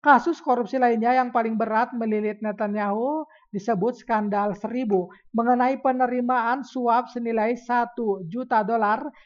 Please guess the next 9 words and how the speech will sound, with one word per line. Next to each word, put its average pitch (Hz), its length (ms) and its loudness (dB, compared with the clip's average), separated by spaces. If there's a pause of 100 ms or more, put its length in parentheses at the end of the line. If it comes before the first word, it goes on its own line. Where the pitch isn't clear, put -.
(120)
dari 240 400 2
Arnold 226 560 0 (240)
Mimran 226 1040 0 (400)
yang 254 240 4
dipergunakan 254 720 -2
untuk 262 160 -6
membiayai 233 1300 -2
kampanye 220 800 0
pemilu 226 640 -2